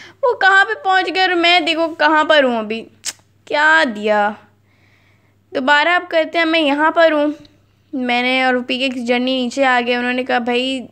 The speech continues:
दिया से तो नहीं होने वाला, मैं फिर नीचे खुद ही आ जाता हूँ, क्योंकि इससे तो होना नहीं है।" आ जाओ, almost here हूँ मैं। आ जाओ, आ जाओ। नहीं भाई, अभी तो बहुत ज़्यादा करना है।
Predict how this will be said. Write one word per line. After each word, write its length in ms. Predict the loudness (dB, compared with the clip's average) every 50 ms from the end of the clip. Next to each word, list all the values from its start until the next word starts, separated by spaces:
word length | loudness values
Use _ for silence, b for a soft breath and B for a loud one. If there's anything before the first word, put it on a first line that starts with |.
| _ -20
दिया 320 | -18 -14 -8 -4 -2 -2 0
से 140 | 0 -2
तो 120 | 0 0 0
नहीं 180 | 0 0 0
होने 200 | 0 0 0 0
वाला, 300 | 2 2 2 2 0 -2 -4 B B B B B B B B B B B -8
मैं 260 | -4 -2 0 0 0
फिर 140 | 0 0 0
नीचे 260 | 0 0 0 0 -2
खुद 180 | -2 -2 -2 0
ही 100 | 2 2
आ 120 | 2 2
जाता 300 | 2 0 -2 -2 -2 -4
हूँ, 160 | -4 -4 -4 -8
क्योंकि 240 | -10 -8 -6 -6
इससे 300 | -6 -6 -4 -4 -2 -2
तो 120 | 0 -2 -2
होना 300 | -2 -2 -2 -2 -2 -2
नहीं 240 | -2 0 0 0 -2
है।" 280 | -2 -6 -12 -18 _ _ _ _ _ _ _ _ _ _ _ _ _ _ B B B B B B B B B B B B B B B B B B _ _ _ -8 -4
आ 200 | -2 0 2 0
जाओ, 720 | 0 0 2 2 4 4 4 6 4 4 4 2 0 -2 -2
almost 760 | -2 -2 0 -2 -2 -4 -4 -4 -2 -2 -2 -2 -4 -6
here 340 | -8 -6 -2 0 2 2 2
हूँ 160 | 0 -2 -4
मैं। 580 | -4 -4 -4 -4 -4 -2 -2 -2 -4 -4 -6 -8 -12 -14 -10
आ 180 | -6 -6 -4 -4
जाओ, 200 | -4 -4 -4 -2
आ 180 | -2 -2 -4
जाओ। 580 | -4 -6 -6 -6 -4 -4 -4 -4 -4 -6 -6 -6
नहीं 300 | -6 -6 -6 -6 -4 -4
भाई, 200 | -2 -2 -4 -4
अभी 160 | -6 -6 -8
तो 100 | -8 -10
बहुत 280 | -12 -10 -10 -8 -6 -4
ज़्यादा 260 | -4 -2 -2 -4 -4
करना 300 | -4 -6 -8 -8 -8 -8
है। 140 | -8 -10